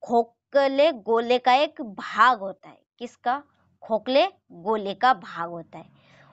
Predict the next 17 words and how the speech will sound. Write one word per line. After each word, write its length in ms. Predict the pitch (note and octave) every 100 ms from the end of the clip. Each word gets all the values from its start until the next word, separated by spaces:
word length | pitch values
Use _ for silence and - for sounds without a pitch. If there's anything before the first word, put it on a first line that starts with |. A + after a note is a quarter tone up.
| -
और 160 | C4+ D4+
इसके 480 | - D4 - D#4+
बीच 460 | C4+ G#3 B3+ D4+ D#4
सेंटर 580 | D4+ - G#3+ F#3+ F#3+ F3+
में, 140 | F#3 A#3+
यानी 340 | A3+ A3 A3+
कि 140 | A3+ D4
यहाँ 500 | A3+ F#3+ F3+ F#3 -
पर 100 | G3
हम 140 | F#3
कह 260 | - F#3+ F#3+
सकते 540 | G3+ - - A#3+ D#4+ _ _ _ _
हैं, 220 | F3 F3 _ _ _ _ _ _ _ _ -
तो 200 | A#3 A#3+ B3+
ये 280 | A#3+ D4+
क्या 280 | D#4+ D4+ B3+
है? 400 | B3+ A#3 D#4 F4+